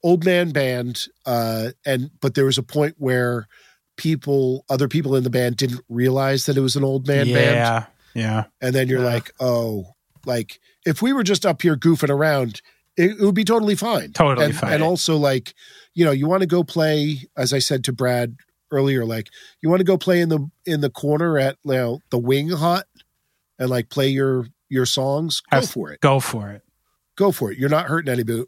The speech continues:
Speaker 1: Or if you wanna play a local band show that's kinda like, "Ah, we're doing a party for our friends," you know,
Speaker 2: Yeah.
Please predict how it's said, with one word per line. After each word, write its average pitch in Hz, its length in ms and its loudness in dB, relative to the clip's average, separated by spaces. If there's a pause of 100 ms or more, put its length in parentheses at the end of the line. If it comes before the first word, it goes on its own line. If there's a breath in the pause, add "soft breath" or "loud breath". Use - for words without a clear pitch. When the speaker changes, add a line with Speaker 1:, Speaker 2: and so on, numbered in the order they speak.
Speaker 1:
Or 214 400 2
if 165 200 0
you 170 100 4
wanna 160 240 0
play 143 440 2 (280 soft breath)
a 151 80 2
local 180 360 4
band 131 360 0
show 131 200 0
that's 127 200 -2
kinda 135 220 -2
like, 135 220 0 (280 loud breath)
"Ah, 311 200 2
we're 185 160 4
doing 269 220 -2
a 262 60 0
party 226 400 0
for 185 260 0
our 202 60 0
friends," 131 640 -4 (480)
you 156 100 0
know, 117 180 -2
Speaker 2:
Yeah. 160 180 4